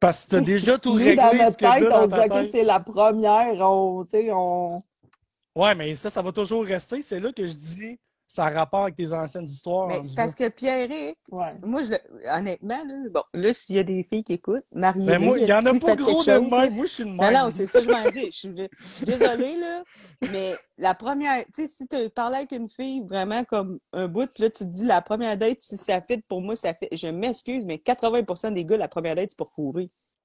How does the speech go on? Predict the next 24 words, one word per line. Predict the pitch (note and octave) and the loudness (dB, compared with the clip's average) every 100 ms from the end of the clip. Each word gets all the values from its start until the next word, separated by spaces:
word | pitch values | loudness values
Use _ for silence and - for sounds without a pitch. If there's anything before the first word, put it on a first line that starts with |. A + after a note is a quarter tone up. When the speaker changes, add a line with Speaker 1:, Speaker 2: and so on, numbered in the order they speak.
| _ | _
Speaker 3:
Je | - - F3+ | 0 2 2
suis | - G3+ | 0 -8
désolée | D#3+ E3 C#4+ A#3+ A3+ B3+ | -8 -2 0 0 -2 0
d'être | G#3+ | 2
Speaker 1:
Ah, | G3 F3+ | 4 2
Speaker 3:
crue | A3 | -4
de | F3+ | -4
Speaker 1:
ça, | F#3 B3+ | -4 -6
Speaker 3:
même, | G#3+ D3 | -10 -14
Speaker 1:
c'est | - F3+ | -8 -4
Speaker 3:
mais | F3 | -4
Speaker 1:
vrai | F3 | -4
Speaker 3:
c'est | F#3+ | -4
Speaker 1:
qu'il | F3+ | -4
y | |
en | |
a | D#3+ | -4
Speaker 3:
ça. | C4+ A#3 | -2 -2
Speaker 1:
une | |
gang, | D#3 C#3+ C#3+ F#3+ D#3 | -2 -8 -14 -10 -8
ouais. | C#3+ | -8
Speaker 3:
C'est | - G3+ | -6 -6
drette | G3+ B3 D#4+ | -4 -4 -6
ça. | - B3 C4 | -8 -8 -6